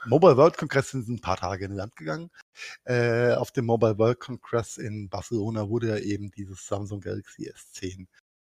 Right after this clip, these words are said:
vorgestellt, was als Superfeature ja auch das Thema, ähm, kabelloses Laden von anderen Geräten, ähm, mit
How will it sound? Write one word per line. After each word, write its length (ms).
vorgestellt, 720
was 240
als 400
Superfeature 1000
ja 140
auch 300
das 260
Thema, 1300
ähm, 260
kabelloses 720
Laden 500
von 440
anderen 440
Geräten, 540
ähm, 500
mit 500